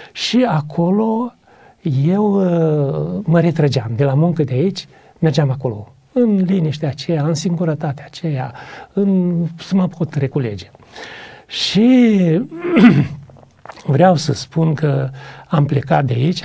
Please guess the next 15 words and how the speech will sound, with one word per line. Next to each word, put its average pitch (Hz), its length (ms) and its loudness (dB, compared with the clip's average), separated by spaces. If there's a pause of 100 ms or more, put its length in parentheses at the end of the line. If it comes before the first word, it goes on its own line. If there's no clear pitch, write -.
(680)
exact 151 380 0
cu 165 220 0
gândul 160 340 2
că 147 380 -4 (140)
nu 156 160 2
vreau 143 360 0
să - 260 -6 (260)
mai 127 200 -6
stau - 280 -4
cu, 127 460 -6 (460)
în 151 120 -2
această 127 720 -4
atmosferă 156 720 -2
care 131 600 -4 (240)
a 180 220 -6